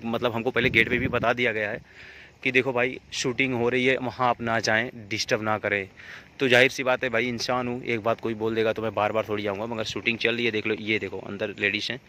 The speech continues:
तो उनके लोग हैं भाई। अब shooting में जाके कुछ मुझे, shooting देखा हूँ पर इतना मुझे shooting देखने से मैं कोई बहुत बड़ा आद-, ये नहीं हो जाऊँगा, ज़रूरी नहीं समझता मैं ये सब चीज़ों को। और ये देखो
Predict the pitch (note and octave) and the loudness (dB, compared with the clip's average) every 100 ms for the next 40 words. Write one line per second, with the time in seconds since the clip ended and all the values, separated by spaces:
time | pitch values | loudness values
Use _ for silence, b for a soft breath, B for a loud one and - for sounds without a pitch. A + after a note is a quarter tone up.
0 | B B B B B - A2+ G#2+ G2+ G2+ | B B B B B -4 -2 0 -2 -6
1 | - - - - - G3 A#2 - A#2+ A2+ | -12 -20 -20 -20 -20 -10 -6 -4 0 0
2 | G#2 G#2+ A2 G#2+ G#2+ - - B2 - G#2+ | -2 -8 -10 -12 -12 -18 -20 -16 -12 -6
3 | A2 A2 G#2+ G2 A2 G#2+ - G#2 A2+ A2+ | -4 -2 0 0 -2 -8 -6 -4 -4 -6
4 | B B B - E3+ G#3 E3+ F3 G#3+ G3+ | B B B 2 6 6 6 4 2 2
5 | G3+ F3+ - F#3 E3+ D#3+ - D3+ E3 D3 | 2 0 2 2 2 -2 -4 -4 0 2
6 | D#3+ D#3 D3 C#3+ D3 C3+ C3+ C3+ C3 A#2 | 0 -2 -4 -4 0 0 4 6 6 4
7 | A#2 B2+ C#3+ C3 B2 A#2 G#2+ C3+ B B | 0 0 0 -2 -2 -2 -4 -8 B B
8 | B - B2+ D3 F3+ D#3 B2+ A2+ A2 A2 | B 0 2 2 2 0 -2 -4 -4 -8
9 | G#2+ G#2 G2+ G#2 A2 G#2 G2 F#2+ G2 - | -6 -8 -10 -10 -10 -10 -10 -12 -16 -20
10 | - - - - - - - - - - | -20 -20 -20 -20 -20 -20 -20 -20 -20 -20
11 | - - A2+ C3 C#3 B2+ C3 | -20 -4 0 2 2 0 -2